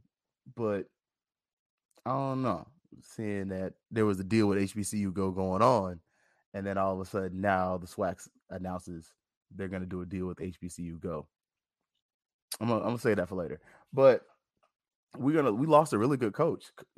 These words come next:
conference championship winning coach. famu could have won the swac this year. Great recruiter. The guy is from Florida. He's from Apopka. Literally,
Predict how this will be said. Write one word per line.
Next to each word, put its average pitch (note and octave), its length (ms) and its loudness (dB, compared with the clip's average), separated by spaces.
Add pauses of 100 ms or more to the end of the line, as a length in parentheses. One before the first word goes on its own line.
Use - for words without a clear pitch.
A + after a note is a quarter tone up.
(100)
conference D3+ 440 0
championship C#3 480 -2
winning B2 360 -2
coach. B2 400 2 (640)
famu F#3+ 320 2
could F#3+ 160 0
have F3+ 100 2
won D#3+ 140 4
the E3 80 0
swac G3 360 2
this G#2 220 -10
year. F#2 220 -8 (260)
Great E3+ 240 -2
recruiter. A#2 600 -2
The A#2+ 120 -6
guy F3+ 240 0
is D#3 80 -2
from E3+ 240 0
Florida. D#3 320 0
He's C3 100 -4
from E3+ 220 -4
Apopka. A#2 560 -6
Literally, B2+ 560 -2